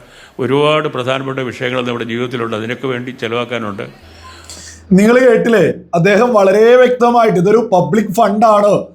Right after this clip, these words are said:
Speaker 2: അനേകം വിഷയങ്ങൾ ഇവിടെ ഉണ്ട്, ആ, ആ, ആ ഒരു സമയത്താണ് ഇതിലേക്ക് കൊടുക്കുന്നത്, വളരെയധികം ശ്രദ്ധിക്കണം, അതിന് ട്രെയിനിങ് കൊടുക്കണം. ഇതിലെവിടെയാണ് തെറ്റുള്ളത്? ഈ ഒന്നര കോടി രൂപ ഈ പറയുന്ന ഷെഡ്യൂൾ കാസ്റ്റിന് കൊടുക്കുക എന്ന് പറയുന്നതിൽ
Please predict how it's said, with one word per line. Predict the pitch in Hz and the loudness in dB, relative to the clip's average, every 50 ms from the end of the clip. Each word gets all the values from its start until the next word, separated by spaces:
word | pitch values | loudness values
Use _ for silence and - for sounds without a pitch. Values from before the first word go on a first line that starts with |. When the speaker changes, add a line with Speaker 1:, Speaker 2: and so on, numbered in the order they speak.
| _ _ _ _ _ _ _ - | _ _ _ _ _ _ _ -4
Speaker 2:
അനേകം | 151 180 208 233 247 254 247 247 269 269 240 | 0 2 4 6 6 6 4 4 2 2 0
വിഷയങ്ങൾ | 233 180 - 240 247 247 254 262 254 | 0 0 2 4 4 4 4 4 2
ഇവിടെ | 247 240 240 247 | 4 4 4 4
ഉണ്ട്, | 240 240 233 240 240 240 208 - - - _ _ _ _ _ _ _ _ _ _ _ _ _ 156 | 4 4 2 2 2 2 2 0 -4 -10 _ _ _ _ _ _ _ _ _ _ _ _ _ 0
ആ, | 170 | 0
ആ, | 214 226 - 190 196 196 185 | 2 2 2 0 0 2 2
ആ | 196 214 240 269 | 4 4 4 4
ഒരു | 254 254 247 | 4 4 2
സമയത്താണ് | 247 - 233 208 226 247 247 247 254 247 240 247 233 | 2 2 0 2 4 2 2 4 4 2 2 2 2
ഇതിലേക്ക് | 208 196 233 247 247 247 254 233 | 2 2 4 4 4 2 0 0
കൊടുക്കുന്നത്, | - 220 208 208 220 220 220 254 247 247 247 247 247 - - - - - _ _ _ _ - | 0 0 2 2 2 2 2 2 2 4 4 4 4 4 2 -2 -8 -14 _ _ _ _ -2
വളരെയധികം | 143 175 240 262 269 254 247 247 233 254 254 | 0 2 4 4 4 2 2 2 2 0 0
ശ്രദ്ധിക്കണം, | - - 214 196 185 180 240 202 - 254 247 220 - - - - _ _ _ - | 0 0 0 0 0 0 0 0 2 2 2 2 0 -4 -8 -18 _ _ _ -2
അതിന് | 170 208 247 262 254 - | 0 2 2 0 2 2
ട്രെയിനിങ് | 208 214 226 247 277 285 277 277 | 2 4 4 4 2 2 2 2
കൊടുക്കണം. | 269 247 247 247 247 254 254 247 185 - - - _ _ _ _ _ _ | 2 4 4 2 2 2 2 2 0 -4 -8 -14 _ _ _ _ _ _
ഇതിലെവിടെയാണ് | 240 254 285 320 311 269 220 202 208 226 226 240 233 220 214 208 196 196 196 185 - | -2 0 2 4 4 2 2 4 2 2 4 4 4 4 4 4 2 0 -2 -2 0
തെറ്റുള്ളത്? | 185 170 180 - 220 202 196 190 190 190 180 - - - _ _ _ _ | -2 -2 0 0 0 2 2 2 2 2 0 0 -2 -8 _ _ _ _
ഈ | 233 269 | 2 4
ഒന്നര | 294 262 262 294 262 269 | 4 4 4 4 4 4
കോടി | 277 277 - 262 254 254 254 247 | 2 2 2 4 4 4 4 2
രൂപ | 240 226 233 226 170 233 226 254 - - - - _ _ _ _ _ _ _ _ _ _ _ _ _ | 2 2 2 2 4 4 4 4 2 -2 -8 -14 _ _ _ _ _ _ _ _ _ _ _ _ _
ഈ | 196 233 | -2 0
പറയുന്ന | 254 277 254 247 254 254 269 | 2 2 2 2 4 4 2
ഷെഡ്യൂൾ | - - 247 208 226 262 277 277 277 277 | 2 2 2 2 4 2 2 2 2 2
കാസ്റ്റിന് | 262 262 262 254 - 269 269 | 2 2 2 0 0 0 0
കൊടുക്കുക | 269 247 226 208 233 208 202 247 262 | 2 2 2 2 2 0 2 2 2
എന്ന് | 262 269 254 247 247 262 | 4 4 4 4 2 2
പറയുന്നതിൽ | - 233 233 240 240 247 240 254 254 262 262 247 | 2 4 4 4 2 2 2 2 2 2 0 0